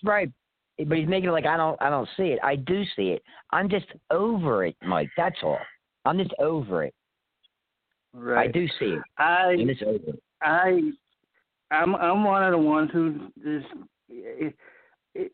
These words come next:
Speaker 2: it's, I, I can't get over it because this is supposed to be a package that's just gonna go to get us past this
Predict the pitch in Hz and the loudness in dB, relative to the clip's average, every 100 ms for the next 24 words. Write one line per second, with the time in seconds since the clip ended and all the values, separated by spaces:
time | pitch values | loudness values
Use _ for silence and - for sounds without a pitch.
0 | - 185 185 175 - - _ - 170 175 | -2 -2 0 -2 -4 -14 _ -4 -2 0
1 | 170 - 170 165 156 160 185 233 185 160 | -4 0 0 2 2 2 2 2 2 0
2 | 160 165 - 170 165 165 151 - - - | 0 -2 0 0 2 2 0 -6 -20 -20
3 | _ _ _ _ _ _ _ - 165 190 | _ _ _ _ _ _ _ -10 -2 -2
4 | 185 208 175 165 - - 202 214 214 180 | 0 -4 -2 -4 -4 0 0 2 0 2
5 | 175 - - 170 196 214 202 160 147 135 | 2 -2 -8 -2 0 0 0 0 0 0
6 | 151 147 170 - 170 160 151 151 160 165 | -2 0 -4 -2 -2 0 0 2 2 2
7 | 160 - _ _ - 156 139 147 180 175 | -2 -10 _ _ -4 -4 -2 0 2 0
8 | 165 - - 190 202 208 196 - 160 | -2 -10 -4 0 0 0 -2 -2 -2